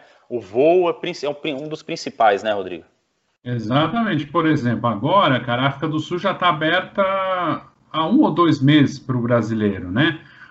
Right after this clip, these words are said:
Speaker 2: Só que não tem mais voo direto, cara. Então ninguém vai pra lá. Hoje,
Speaker 1: É.
Speaker 2: o voo mais próximo que você tem pra ir é com a Etiópia. Só que, assim, entre conexões e tempo de voo, cara, dá quase vinte e seis horas, assim. Então o cara não vai, entendeu, cara?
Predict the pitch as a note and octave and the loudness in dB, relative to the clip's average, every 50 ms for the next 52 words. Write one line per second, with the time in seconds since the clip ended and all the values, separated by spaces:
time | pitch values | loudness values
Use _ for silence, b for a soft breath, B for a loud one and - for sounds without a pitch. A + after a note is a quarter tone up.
0 | B _ - G3+ G3+ G#3 G#3+ A3 G#3+ G#3 G#3+ G#3+ A3 G#3+ G3+ F3 G#3 G#3+ G#3+ G#3+ | B _ 0 2 2 2 0 -2 -2 -2 -2 -2 -2 -2 -2 -2 0 0 0 0
1 | A3+ A3 G#3 G3 G3+ F#3+ - - - - G#2+ G2+ G#2 F2+ F2+ - - - C3+ C3+ | -2 0 0 0 0 0 -2 -8 -12 -10 -10 -8 -8 -10 -12 -16 -12 -10 -8 -6
2 | - G3+ A3 D4 D#4 C#4 F3+ G3+ A3 G#3 D3 - A#2+ A2+ G#2+ G#2 - G2+ G2+ G2 | 0 2 2 4 4 2 2 2 0 0 0 0 0 -2 -2 -4 -6 -4 -4 -4
3 | F#2+ G2 A#2 B2+ E3 G#3 A3 G3 D3 C3 D3+ C#3+ D3 C3+ B2+ E3 F#3 F#3 F3+ F3+ | -4 -4 -2 0 0 2 2 2 0 0 -2 -2 -2 -2 -2 -2 -2 -4 -2 -2
4 | G3 A3+ A#3 A3+ - - - F3+ F#3 F#3 G3 F#3 - D3+ C#3 C#3 - - C3 A#2+ | 0 0 0 -2 -4 -6 -2 0 2 2 2 0 -2 -4 -4 -2 -2 -4 -4 -2
5 | - C3 B2 A2+ A2 - - G#2+ - A2+ A2+ A2 A2+ D3+ F#3+ G3 D3+ - - b | -2 -2 -2 -2 -4 -6 -12 -12 -10 -8 -6 -2 -2 -2 0 0 -2 -2 -4 b
6 | b b b b b b b b C3 C3+ C#3+ C#3+ - D#3 D#3+ E3 E3 D#3+ D#3+ D#3+ | b b b b b b b b 0 2 2 0 -2 -4 -4 0 0 2 2 4
7 | D#3+ E3+ E3+ E3 - - F#3+ D#3+ D3 C3 - - - G#2 F2+ E2+ - - b b | 4 2 0 0 0 2 4 6 6 6 4 0 -6 -10 -12 -12 -14 -18 b b
8 | b b b b - - G3+ G#3 G#3 B3+ A3+ G#3 - - F#3 D#3+ D#3 F3+ A3 A#3 | b b b b -2 0 0 0 2 -2 -4 -4 -6 -6 -4 -4 -2 0 0 0
9 | A3+ G#3+ G#3 - G3 G3+ G3 F#3 - - - - - D#3+ F3+ G#3 A3 G#3+ G3+ F3 | -2 -4 -4 -4 -4 -4 -4 -4 -8 -10 -16 -8 -4 -2 0 0 2 2 2 2
10 | D#3+ C#3+ C#3 C#3+ C#3 - F#3 F#3+ D3+ D3+ D3 C3+ C#3 C3 G#2 G#2 C#3+ F#3 G#3 G3+ | 0 0 -2 -4 -6 -6 -8 -8 -6 -6 -4 -2 -2 -2 -2 -2 -2 0 0 0
11 | G3+ - D3 C3+ C3+ B2+ D#3 D3+ D3 - F3+ G#3 A3+ G#3 G#3+ G3 F3 G3 G3+ G3+ | 0 0 -2 -2 0 0 0 -2 0 0 0 0 0 0 -2 -4 -4 -4 -6 -6
12 | - - - G3+ G3 D#3+ A2+ A2 B2+ C#3+ D3+ D3 B2+ A2+ G#2+ G#2 G#2 G#2 G#2 - | -4 -4 -2 -2 -2 -2 0 2 4 6 6 6 4 4 0 -4 -6 -8 -8 -8
13 | - - A#2 A2 G2+ - G#3+ C4 - - E4 E4+ F4+ F#4 F4+ E4 D3+ C3 C3 C3+ | -8 -6 -6 -4 -4 -4 -6 -6 -6 -4 -4 -4 -4 -2 -2 0 2 2 4 4
14 | C#3+ C#3+ A2+ G2+ - - G#2 F#2 F#2 A#2+ C3+ B2+ G#2 - - F#2 E2+ - - | 4 4 2 0 -4 -6 -10 -6 -2 -2 -2 -2 -2 -6 -12 -14 -16 -16 -18